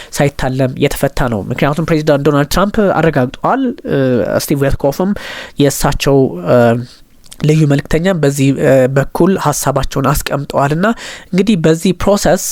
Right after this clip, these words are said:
እ፣ መካከል ሪሊዝ ይደረጋል። ሪሊዝ ሲደረግ ሁለት መቶ ሃምሳ፣ አ፣ ሃምሳ ፍልስጤማውያን prisoners serving life sentence in Israel just end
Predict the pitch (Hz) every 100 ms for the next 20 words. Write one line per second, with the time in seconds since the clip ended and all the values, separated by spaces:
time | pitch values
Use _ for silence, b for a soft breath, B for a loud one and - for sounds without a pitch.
0 | - - 131 156 - 165 - 170 220 220
1 | B B - 170 175 147 - 131 127 113
2 | 98 110 - - - 165 202 220 - 156
3 | 160 185 175 156 165 175 160 - 151 107
4 | - 127 92 113 151 190 190 - 262 -
5 | 147 143 135 131 190 254 B B - -
6 | 165 160 127 190 - 156 147 147 135 135
7 | 147 - - 135 143 185 - 139 139 135
8 | 120 131 - 139 - 151 185